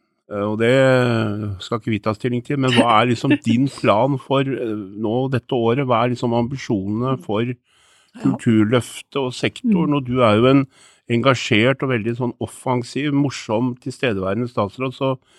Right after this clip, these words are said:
Speaker 1: jeg tenker at du har mange tanker, men, eh, har du lyst til å dele
Speaker 2: Ja, det
Speaker 1: litt
Speaker 2: blir
Speaker 1: med dem?
Speaker 2: et veldig viktig og spennende år. Eh, forhåpentligvis så skal vi, <clears throat> er vi ferdig med omikron, eh, varianten, og
Speaker 1: Kan
Speaker 2: vi
Speaker 1: ikke
Speaker 2: kan ha et
Speaker 1: regjeringen bare
Speaker 2: åpent
Speaker 1: bestemme
Speaker 2: Ja,
Speaker 1: at nå
Speaker 2: ikke
Speaker 1: er
Speaker 2: sant?
Speaker 1: vi
Speaker 2: Nå er
Speaker 1: ferdig
Speaker 2: vi
Speaker 1: med det?
Speaker 2: vet at den er ferdig.
Speaker 1: Ja.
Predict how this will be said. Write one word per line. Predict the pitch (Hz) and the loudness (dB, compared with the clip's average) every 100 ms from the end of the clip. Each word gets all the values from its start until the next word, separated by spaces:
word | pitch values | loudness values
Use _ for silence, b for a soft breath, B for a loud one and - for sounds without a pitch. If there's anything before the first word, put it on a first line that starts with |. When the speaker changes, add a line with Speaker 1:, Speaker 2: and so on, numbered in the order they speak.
| b b _ | b b _
Speaker 1:
jeg | 123 | -2
tenker | 139 110 | 0 2
at | 107 | 2
du | 127 | 2
har | |
mange | 139 135 110 120 | 2 2 2 0
tanker, | 131 95 - 143 | -2 -2 -8 -6
men, | 131 131 | -6 -6
eh, | 131 120 | -6 -4
har | 120 | -4
du | 117 | -4
lyst | - | -6
til | 123 | -8
å | |
dele | 117 110 | -4 0
Speaker 2:
Ja, | |
det | 233 | 2
Speaker 1:
litt | 226 | 4
Speaker 2:
blir | 220 | 2
Speaker 1:
med | |
dem? | 170 - | 0 -2
Speaker 2:
et | 220 | 0
veldig | 208 | 0
viktig | 208 - - | -2 -4 -6
og | 202 | -4
spennende | - 185 185 | -2 0 2
år. | 185 202 190 B 220 | 4 4 2 B -4
Eh, | 202 190 196 190 | 0 2 2 2
forhåpentligvis | 190 208 202 202 220 240 - | 0 0 0 0 0 -2 -2
så | |
skal | - 208 | -4 -2
vi, | 202 202 202 _ | 0 0 -2 _
<clears throat> | 208 202 185 220 _ _ 285 | 0 2 0 -8 _ _ -12
er | 196 | -8
vi | 196 | -2
ferdig | 202 185 | -2 0
med | 190 190 | -2 -4
omikron, | 196 208 226 269 254 - - | -4 0 2 2 0 -6 -6
eh, | 226 220 214 214 214 214 208 | -2 0 -2 -2 -2 -4 -4
varianten, | 208 208 214 208 - 254 | -2 2 2 0 -6 -6
og | 247 208 202 | -2 -2 -2
Speaker 1:
Kan | |
Speaker 2:
vi | - | -2
Speaker 1:
ikke | - | 0
Speaker 2:
kan | |
ha | 123 | 2
et | 123 | 2
Speaker 1:
regjeringen | 151 | 2
bare | 143 | 2
Speaker 2:
åpent | 110 | 2
Speaker 1:
bestemme | - - 117 104 | -2 -6 -2 2
Speaker 2:
Ja, | 226 | 4
Speaker 1:
at | 277 | 4
nå | 277 | 2
Speaker 2:
ikke | 262 | 4
Speaker 1:
er | |
Speaker 2:
sant? | 254 | 4
Speaker 1:
vi | 269 | 2
Speaker 2:
Nå | 233 | 2
er | |
Speaker 1:
ferdig | 214 226 | 2 2
Speaker 2:
vi | |
Speaker 1:
med | 214 | 0
det? | 202 | 0
Speaker 2:
vet | 202 208 | 0 0
at | 240 | -4
den | 208 208 | -2 -4
er | 202 | -2
ferdig. | 196 202 311 | -2 -2 -6
Speaker 1:
Ja. | - 104 | -12 -14